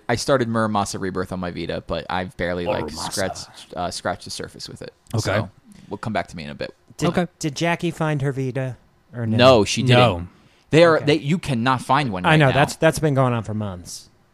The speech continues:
Speaker 2: Hmm.
Speaker 3: Months.
Speaker 1: I would suggest, honestly, the O G version of it is the superior version.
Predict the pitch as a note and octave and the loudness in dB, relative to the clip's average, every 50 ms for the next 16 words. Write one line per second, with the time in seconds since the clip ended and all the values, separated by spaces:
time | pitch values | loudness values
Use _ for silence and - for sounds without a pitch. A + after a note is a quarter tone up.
0 | _ _ - A#2 A#2+ B2 F3 F3 C3 A2 G#2+ G2+ G2 F#2+ - - - - - - | _ _ -16 -4 2 6 6 6 6 6 2 -4 -8 -12 -16 -20 -20 -4 2 4
1 | C3+ F#3 A3+ G#3+ - C#3 A2+ B2+ A#2 G#2 - - - - - C3+ E3 F3+ - A#3 | 4 6 6 4 2 0 2 2 2 2 2 -2 -4 0 2 2 2 2 -2 -4
2 | A3+ A3+ - - _ _ _ _ _ _ _ - A2+ G#2+ A#2 A2 G#2 G#2 G2+ G2 | -6 -6 -8 -12 _ _ _ _ _ _ _ -8 -4 0 0 2 2 2 2 2
3 | F#2+ F#2 E2+ - _ _ _ _ _ _ _ _ _ _ _ _ _ _ _ _ | 2 0 -2 -4 _ _ _ _ _ _ _ _ _ _ _ _ _ _ _ _
4 | - D3 E3 D#3 B2 C3 D3+ D#3 D#3+ F3+ F#3 F#3+ F3 G3 G3+ G#3 G3+ A#3 A3+ - | 4 4 4 4 2 0 -2 0 0 0 0 -2 -2 -4 -4 -4 -4 -6 -6 -8
5 | _ _ _ - A#2+ A2+ G2 G2 G#2+ G2+ - - G#2 - - C3 A#2+ A2+ A2 G#2 | _ _ _ -4 -4 -4 -4 -6 -8 -8 -6 -6 -6 -4 0 0 2 2 0 0
6 | G2+ F#2 G2 F2+ F2 F#2+ - C2 E2 F2 - | -2 -2 -4 -4 -6 -6 -10 -12 -14 -14 -16